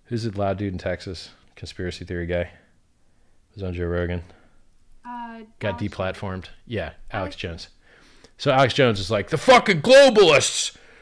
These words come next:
Speaker 1: they're gonna make us die early and they're gonna live long with their medical technology." And, and you're like, "No, this, this shit's, like, underfunded. Like, I'm doing the video for it.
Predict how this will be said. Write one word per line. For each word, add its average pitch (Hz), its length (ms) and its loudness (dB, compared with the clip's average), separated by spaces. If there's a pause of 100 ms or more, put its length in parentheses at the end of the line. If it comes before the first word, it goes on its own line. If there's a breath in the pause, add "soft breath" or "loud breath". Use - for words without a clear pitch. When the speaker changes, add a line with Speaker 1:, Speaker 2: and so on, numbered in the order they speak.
(180 loud breath)
Speaker 1:
they're 214 160 8
gonna 208 380 8
make 220 260 2
us 220 260 2 (140)
die 190 320 2
early 196 380 4
and 160 100 0
they're 202 80 2
gonna 185 180 0
live 175 300 0
long 190 380 4
with 123 120 -4
their 170 120 0
medical 175 400 2
technology." 165 800 0 (360)
And, 113 240 -10 (100)
and 110 140 -12
you're 101 120 -6
like, 95 380 -10 (1200)
"No, 107 460 -12 (420)
this, 98 200 -12
this 107 240 -14
shit's, - 260 -12
like, 110 200 -8
underfunded. 101 760 -10
Like, 87 160 -18
I'm 98 140 -10
doing 110 180 -6
the 101 60 -10
video 92 240 -10
for 85 240 -14
it. - 160 -18